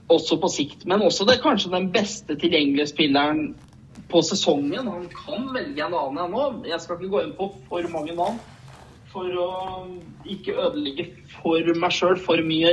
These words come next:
i morgen. Ehm, men han, ehm, altså det blir Lafreniere. Eh, hvis han tenker, eh, over tre år, og han har jo en litt sånn aldrende,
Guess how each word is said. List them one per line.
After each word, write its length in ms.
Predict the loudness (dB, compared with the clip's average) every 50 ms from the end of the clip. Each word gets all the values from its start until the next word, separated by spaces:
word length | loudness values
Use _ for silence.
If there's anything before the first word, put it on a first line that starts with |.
| 6 4
i 80 | 2 6
morgen. 340 | 8 8 10 10 8 8 4 0 -10 -20 -20 -20 -20 -20 -20 -20 -20 -20 -20 -20 -20 -20 -20 -20 -12 0 4
Ehm, 680 | 6 8 8 8 6 6 4 4 4 4 2 0 -2 -4 -10 -18 -20 -20 -20 -20 -20 -20 -20 -18 -18 -20 -20 -12 0
men 260 | 4 4 4 6 4
han, 320 | 2 4 4 4 4 6 4 4 4
ehm, 420 | 4 6 4 4 2 2 -2 -4 -2 -2 0 0 -2 -4 -6 -6 -2 2 2
altså 180 | 2 2 4 4
det 160 | 4 4 4
blir 280 | 4 4 6 6 6 6
Lafreniere. 760 | 4 4 4 4 4 6 6 6 6 4 2 0 -4 -12 -16 -18 -4 0
Eh, 300 | 2 4 6 6 4 4 4
hvis 200 | 2 0 -2 0 2
han 220 | 2 4 4 4 0
tenker, 760 | 2 2 2 2 2 0 -2 0 2 2 2 2 2 2 4
eh, 440 | 4 6 6 6 6 6 4 2 0 -4 -4 2
over 420 | 4 4 4 6 4 4 4 2 0 -2
tre 260 | 2 4 4 6 6
år, 320 | 4 4 6 6 6 6 8
og 180 | 8 8 8
han 140 | 8 4 0 0
har 220 | 2 2 2 4
jo 80 | 4 4
en 160 | 4 6 4
litt 120 | 2 2
sånn 160 | 2 2 4
aldrende, 1000 | 4 4 6 4 2 0 -2 -4 -4 -4 -2 -2 0 2 4 4 4 4 2 0